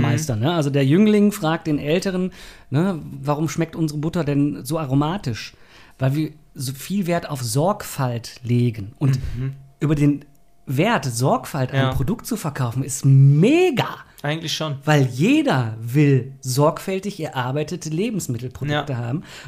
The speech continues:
Speaker 1: Und dann packt er so das Ding aus, ne, und zeigt so im Prinzip diesen komischen Verschluss. Butter kannst du einpacken. Butter
Speaker 2: Ja.
Speaker 1: packst du ein und packst du aus
Speaker 2: Fertig.
Speaker 1: und schmeckt nach Butter.
Speaker 2: <laughs>
Speaker 1: Aber die haben dann die besondere Frische, Kante und was weiß ich alles, weil die sehr sorgfältig arbeiten.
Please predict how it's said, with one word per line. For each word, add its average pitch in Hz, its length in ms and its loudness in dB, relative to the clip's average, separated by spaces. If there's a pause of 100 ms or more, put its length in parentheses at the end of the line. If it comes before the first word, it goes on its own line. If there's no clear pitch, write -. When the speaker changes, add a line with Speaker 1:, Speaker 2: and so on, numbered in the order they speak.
Speaker 1:
Und 156 180 2
dann 170 160 0
packt - 240 -6
er 247 80 2
so 202 100 0
das 170 220 -4
Ding 277 280 2
aus, 117 360 -8
ne, 147 120 0
und 170 120 -4
zeigt 180 300 -2
so 180 80 -4
im 165 100 -2
Prinzip 160 400 -4
diesen 147 300 -4
komischen 170 340 -2
Verschluss. 160 380 -6 (440)
Butter 190 540 2
kannst 180 240 0
du - 80 -4
einpacken. - 420 0 (600)
Butter 156 180 0
Speaker 2:
Ja. 135 80 -2
Speaker 1:
packst - 260 -4
du 165 60 -6
ein 170 180 0
und 202 100 -2
packst - 220 -6
du - 80 -6
aus 143 100 -2
Speaker 2:
Fertig. 160 100 2
Speaker 1:
und 139 80 0
schmeckt 151 240 -4
nach 170 140 -6
Butter. 160 260 -4 (160)
Speaker 2:
<laughs> 208 100 2
Speaker 1:
Aber 135 140 4
die 151 180 4
haben 156 160 6
dann 156 140 6
die 143 80 4
besondere 139 560 4
Frische, 175 440 0
Kante 160 520 -2
und 127 200 0
was 147 200 -2
weiß 139 160 -4
ich 175 180 -8
alles, 170 160 -4 (260)
weil 135 120 0
die 151 100 0
sehr 135 260 0 (280)
sorgfältig 123 1120 -2
arbeiten. 120 540 -8